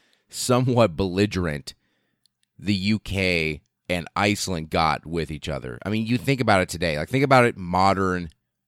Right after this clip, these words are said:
nations right now. Uh, Iceland is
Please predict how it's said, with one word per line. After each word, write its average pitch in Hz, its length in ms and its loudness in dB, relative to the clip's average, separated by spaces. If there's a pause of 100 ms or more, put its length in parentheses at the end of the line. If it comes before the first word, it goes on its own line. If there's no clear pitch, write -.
(460)
nations 82 720 -2
right 78 240 -2
now. 67 360 -6 (720)
Uh, 78 460 0 (640)
Iceland 113 600 2
is 90 260 -2